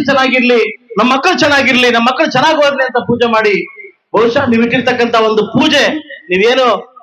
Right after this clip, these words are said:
ನನ್ ತಾಯಂದಿರು ವರ್ಷಕ್ಕೊಂದ್ಸರಿ ಎಲ್ಲೂ ಹೋಗಲ್ಲ, ವರ್ಷಕ್ಕೊಂದ್ಸರಿ ಮಾತ್ರ ನೀವ್ ಹೋಗ್ತೀರಾ. ಬಹುಶಃ ನಿಮ್ಮನ್ನು ಕಳ್ಸತಕ್ಕಂಥ ಭಾಗ್ಯ ನಂಗೆ ಸಿಕ್ಕಿದೆ. ಸಾಕಷ್ಟು ಜನ, ಸುಮಾರು ಜನ ಅನ್ಕೊಂತ ಇದ್ದೀವಿ ಎಲೆಕ್ಷನ್ ಗಿಮಿಕ್ ಅಂತ.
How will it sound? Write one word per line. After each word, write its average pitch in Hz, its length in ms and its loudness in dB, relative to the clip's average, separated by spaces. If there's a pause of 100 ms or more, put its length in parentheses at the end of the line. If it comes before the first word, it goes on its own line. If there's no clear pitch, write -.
(140)
ನನ್ 185 160 -2
ತಾಯಂದಿರು 262 640 2
ವರ್ಷಕ್ಕೊಂದ್ಸರಿ 247 680 -2
ಎಲ್ಲೂ 247 280 2
ಹೋಗಲ್ಲ, 240 260 2 (600)
ವರ್ಷಕ್ಕೊಂದ್ಸರಿ 247 580 0
ಮಾತ್ರ 294 360 2
ನೀವ್ 240 180 2
ಹೋಗ್ತೀರಾ. 226 600 0 (320)
ಬಹುಶಃ 220 340 0
ನಿಮ್ಮನ್ನು 269 400 0
ಕಳ್ಸತಕ್ಕಂಥ 262 640 0
ಭಾಗ್ಯ 277 420 0
ನಂಗೆ 269 180 0
ಸಿಕ್ಕಿದೆ. 214 600 -2 (320)
ಸಾಕಷ್ಟು 208 340 0
ಜನ, 262 120 0 (100)
ಸುಮಾರು 254 260 0
ಜನ 269 80 0
ಅನ್ಕೊಂತ 269 400 0
ಇದ್ದೀವಿ 254 240 0
ಎಲೆಕ್ಷನ್ 233 340 0
ಗಿಮಿಕ್ 220 320 0
ಅಂತ. 185 180 -2